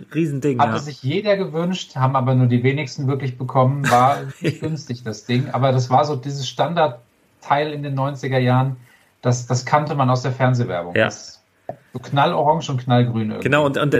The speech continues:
Speaker 1: da, irgendwie sowas löst es in mir aus. Also ich glaube, ich hab da Spaß mit. Wollen wir mal sehen, wie es dann letztendlich ist. Aber
Speaker 2: Es, es darf halt nicht so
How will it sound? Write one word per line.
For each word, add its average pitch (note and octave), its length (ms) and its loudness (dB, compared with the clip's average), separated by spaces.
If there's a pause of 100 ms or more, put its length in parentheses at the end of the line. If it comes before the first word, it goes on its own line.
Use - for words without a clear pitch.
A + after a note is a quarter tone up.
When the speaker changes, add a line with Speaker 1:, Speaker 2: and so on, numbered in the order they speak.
Speaker 1:
da, D#3+ 100 4 (120)
irgendwie G3 600 2
sowas F3+ 540 0
löst D#3+ 400 2
es D3 140 -2
in D3+ 100 -6
mir C3+ 160 2
aus. C#3 240 2
Also A#2+ 240 0
ich A#2 140 -4
glaube, C3 400 2
ich B2+ 140 -6
hab - 100 -2
da B2+ 100 0
Spaß - 360 -2
mit. A2+ 200 -8
Wollen B2+ 140 -2 (120)
wir B2 40 -6
mal A2+ 100 -4
sehen, A2+ 380 -4
wie A2+ 80 -8
es A2+ 140 -8
dann A2+ 100 -4
letztendlich G#2+ 560 -6
ist. A2+ 240 -10
Aber G#2 220 -8
Speaker 2:
Es, B2 180 -4 (400)
es B2+ 120 -6
darf D3+ 220 2
halt D#3+ 160 2
nicht - 300 -8
so C#3 260 -6